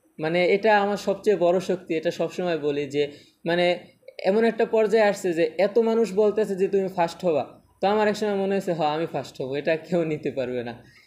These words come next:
এটা ছিল, এটা আমার, মানে, তাদের থেকে আলাদা একটা বিষয়। আরেকটা বিষয় ছিল যে হয়তো আম্মু দেখা গেছে ছোটোবেলা থেকেই একটা বেসিকের প্রতি গুরুত্ব ছিল, যেটা অন্যরা হয়তো তারা ওই সুযোগটা পায়নি। কারণ আমার আম্মু মাদ্রাসা শিক্ষিকা,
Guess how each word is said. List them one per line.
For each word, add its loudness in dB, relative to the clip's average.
এটা 2
ছিল, 4
এটা 2
আমার, -2
মানে, -2
তাদের 2
থেকে 2
আলাদা 4
একটা 0
বিষয়। -2
আরেকটা 2
বিষয় 2
ছিল 2
যে 4
হয়তো 4
আম্মু 0
দেখা 0
গেছে -4
ছোটোবেলা -2
থেকেই -2
একটা 0
বেসিকের -2
প্রতি -8
গুরুত্ব -6
ছিল, -6
যেটা 2
অন্যরা 0
হয়তো 0
তারা 4
ওই 2
সুযোগটা -2
পায়নি। 0
কারণ 0
আমার -2
আম্মু -2
মাদ্রাসা -4
শিক্ষিকা, -2